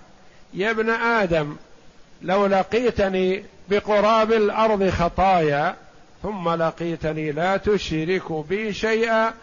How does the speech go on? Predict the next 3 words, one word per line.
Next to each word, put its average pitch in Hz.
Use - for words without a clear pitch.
لأتيتك 156
بقرابها 170
مغفرة". 190